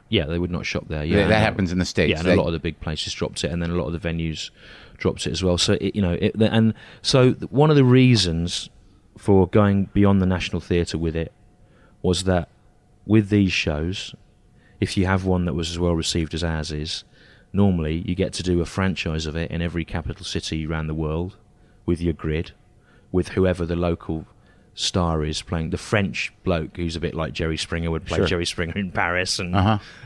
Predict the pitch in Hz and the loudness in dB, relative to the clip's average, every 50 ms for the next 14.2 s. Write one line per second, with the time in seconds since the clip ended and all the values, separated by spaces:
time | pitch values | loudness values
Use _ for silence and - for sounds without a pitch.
0 | 107 - 98 92 87 87 87 87 - 101 104 107 92 92 92 - - 92 87 - | -4 -2 0 2 2 0 0 -2 -2 0 0 2 2 2 -2 0 0 -2 0 0
1 | - 92 85 82 80 - - - 78 - - - - 80 80 73 78 78 78 78 | 0 -2 -2 -2 -2 -4 -4 -4 -6 -6 -6 -6 -4 -4 -2 -2 -4 -4 -4 -6
2 | 78 73 - _ _ - 82 80 78 76 78 76 - 82 80 78 78 - - - | -8 -10 -14 _ _ -8 -6 -4 -4 -4 -4 -4 -4 -4 -6 -6 -6 -8 -10 -10
3 | - - 78 76 76 73 73 - - - - - _ - 78 73 76 76 78 73 | -8 -6 -6 -6 -6 -8 -8 -8 -10 -12 -12 -14 _ -12 -8 -6 -6 -6 -6 -6
4 | - - 76 82 78 - - - - - - - - - - - - 85 85 78 | -8 -8 -6 -4 -4 -4 -6 -8 -12 -10 -10 -10 -10 -10 -12 -10 -8 -6 -6 -6
5 | 85 - - - - - - - - - - 98 104 98 104 104 - - 110 104 | -6 -10 -12 -20 -20 -20 -20 -20 -8 -2 2 4 4 4 4 0 0 2 2 2
6 | 107 101 101 - - _ _ _ _ _ _ _ _ _ _ _ _ _ _ _ | 2 2 -2 -8 -16 _ _ _ _ _ _ _ _ _ _ _ _ _ _ _
7 | _ _ _ - 113 101 85 - - _ - 98 95 92 - - - - - _ | _ _ _ 0 0 0 0 -4 -8 _ -2 0 0 0 -2 -6 -8 -12 -16 _
8 | - - _ _ _ _ _ _ - _ _ _ _ _ - 98 101 101 98 - | -20 -20 _ _ _ _ _ _ -20 _ _ _ _ _ -2 0 2 2 2 0
9 | 104 98 92 - 87 87 117 117 90 85 - - _ 98 98 85 73 76 - - | -2 -2 -2 -2 -4 -4 -4 -6 -8 -12 -16 -14 _ -6 -4 -4 -4 -6 -8 -12
10 | - _ - - 107 - 113 117 - - - 104 95 101 - 87 95 - 87 87 | -18 _ -2 -2 -2 0 -2 -4 -4 -2 -2 0 0 -2 -2 -4 -6 -6 -4 -4
11 | 82 82 82 85 - 82 87 82 85 82 - 82 82 80 82 82 82 80 - - | -4 -4 -4 -6 -6 -6 -6 -6 -6 -6 -6 -4 -4 -2 -2 -4 -6 -6 -6 -6
12 | 90 80 92 - - - 95 87 87 73 - - - - - _ _ - 95 98 | -6 -4 -4 -6 -4 -4 -4 -4 -4 -8 -8 -14 -20 -20 -20 _ _ -2 -2 -2
13 | 101 - - 98 - - - - 92 85 - - - - 101 95 - - - 78 | -2 -2 -2 -2 -4 -2 -4 -4 -2 -2 -2 -4 -4 -4 -4 -4 -6 -6 -8 -6
14 | 76 78 78 - | -6 -6 -8 -10